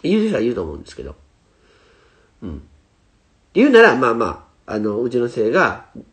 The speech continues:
か-、過敏でできなかったり、まあ、知能的にゼロ歳、八ヶ月か一歳ぐらいっていうね、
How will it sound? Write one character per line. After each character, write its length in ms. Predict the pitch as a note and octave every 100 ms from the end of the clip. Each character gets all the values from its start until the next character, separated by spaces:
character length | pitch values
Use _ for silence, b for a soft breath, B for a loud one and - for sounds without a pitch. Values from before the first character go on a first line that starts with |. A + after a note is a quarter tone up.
| _
か-、 260 | - A2+ A2+
過 160 | -
敏 160 | A2 G#2+
で 80 | G2+
で 140 | A2
き 80 | A2+
な 100 | A2
か 100 | F#2+
っ 80 | F2+
た 100 | G2
り、 180 | F2 -
ま 100 | A2
あ、 20 |
知 120 | C#3
能 140 | C#3
的 180 | C3 B2
に 340 | B2+ B2 B2 A2+
ゼ 100 | B2
ロ 60 |
歳、 160 | B2 A#2
八 120 | B2
ヶ 100 | -
月 260 | A#2 A2+ -
か 60 |
一 100 | G#2
歳 220 | G#2+ A2+ A2
ぐ 120 | A2+
ら 80 | G2+
い 60 |
っ 20 |
て 180 | G2 -
い 60 | F#2
う 40 |
ね、 280 | G2+ D#3+ -